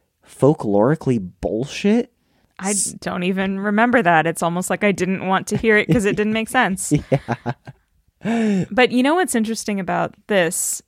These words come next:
Speaker 2: It kind of shows the inconsistency, or maybe, maybe rather than inconsistency, just vagueness of what these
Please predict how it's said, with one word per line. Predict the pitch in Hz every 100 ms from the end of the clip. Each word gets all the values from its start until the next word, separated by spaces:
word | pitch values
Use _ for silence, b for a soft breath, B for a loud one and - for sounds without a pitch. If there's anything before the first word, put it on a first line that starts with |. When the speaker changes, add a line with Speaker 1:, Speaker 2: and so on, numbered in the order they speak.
| -
Speaker 2:
It | 220
kind | 247 285
of | 254 180
shows | 196 - 190 196
the | 175 170
inconsistency, | 175 196 170 - 175 - 175 160 165 160 160
or | 214 220
maybe, | 277 302 247 226
maybe | 196 240 220 170 170 _ _
rather | 190 190 190
than | 170 160
inconsistency, | 151 185 190 170 196 - 190 160 170 156
just | - 185 165 - - - b b b _ -
vagueness | 180 180 165 214 190 190 160 165 - - - -
of | - 180 185
what | 180 - _
these | 175 170 170 175 -